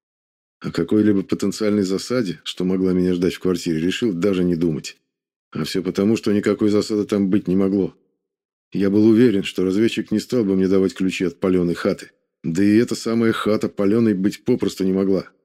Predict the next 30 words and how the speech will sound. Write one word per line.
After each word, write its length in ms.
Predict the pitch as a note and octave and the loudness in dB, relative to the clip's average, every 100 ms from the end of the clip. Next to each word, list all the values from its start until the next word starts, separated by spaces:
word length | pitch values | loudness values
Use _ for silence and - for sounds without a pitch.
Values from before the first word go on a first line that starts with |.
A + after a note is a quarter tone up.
| _ _ _ - | _ _ _ -10
Уж 140 | F2+ | -8
кому-кому, 640 | - F2+ G2 A#2+ B2+ A2+ F#2+ | -4 -2 0 2 2 2 2
а 80 | F#2 | 2
резиденту 560 | G2 G2+ G2 A#2 A2+ | 0 0 0 0 0
лишние 320 | A2 A2+ A#2 G#2+ | 0 0 -2 -2
проблемы 460 | A2 G#2+ G#2+ A2 | 0 2 2 2
точно 340 | - G#2+ G2 G2 | 0 -2 0 0
не 120 | G2 | 2
нужны. 340 | G#2 F#2+ D#2+ _ _ _ _ _ _ _ _ _ _ - | 0 0 -4 _ _ _ _ _ _ _ _ _ _ -14
Взялся 420 | D2+ F2 F2+ F2+ | -6 -4 -4 -4
за 140 | F2 | 0
ручку, 320 | F2 - - G2+ | 2 0 -2 -2
но 120 | F#2+ | -2
входить 340 | - G2 A2+ | 0 0 0
в 40 | - | -2
подъезд 360 | G#2+ A2 G#2 | 0 0 0
не 100 | A#2 | -4
стал. 340 | - - F2+ - _ _ _ _ - | -4 -6 -6 -8 _ _ _ _ -10
Мое 240 | F#2 G2 | -2 0
внимание 400 | G#2 A2+ A#2 A#2 | 2 4 4 2
привлек 400 | A2 A2 A2+ A2+ | 2 2 4 2
красивый 500 | - A2+ G#2+ A#2+ A2 | 2 -2 0 0 2
высокий 380 | A2+ G#2+ A2 G#2+ | 2 0 -2 0
восьмиэтажный 720 | G#2 G#2 A2 G#2+ A2+ G2+ A2 | -2 -2 -2 0 0 0 0
дом, 260 | G#2+ F#2 - _ - | 2 0 -2 _ -10
который 380 | E2 F2+ F2 | -6 -2 0
я 60 | F#2 | 2
заметил 340 | F#2 G2 F2 E2 | 2 0 0 -2
краем 360 | G#2 G2 F2 | 0 0 2
глаза. 280 | F#2+ F#2 | 2 0